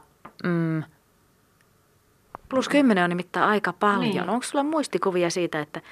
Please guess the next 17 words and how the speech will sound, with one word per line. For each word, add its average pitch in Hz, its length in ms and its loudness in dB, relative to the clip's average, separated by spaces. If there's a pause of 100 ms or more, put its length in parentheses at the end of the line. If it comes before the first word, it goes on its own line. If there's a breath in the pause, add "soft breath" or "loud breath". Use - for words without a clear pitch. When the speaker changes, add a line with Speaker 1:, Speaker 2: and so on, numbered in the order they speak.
(260 loud breath)
Speaker 2:
miten 220 320 0
sä 180 100 -4
näit 185 320 -2
maailman 156 520 -4
ennen 156 400 -2
niitä - 180 -14
silmälaseja? - 800 -12
Speaker 1:
Niin, 202 400 0
toi 240 200 8
on 185 180 4
niinku, 170 360 0 (160)
eli 180 160 2
mä 185 100 4
oon 170 100 2
saanut 180 200 4
ne 170 60 2
neljävuotiaana, 170 920 4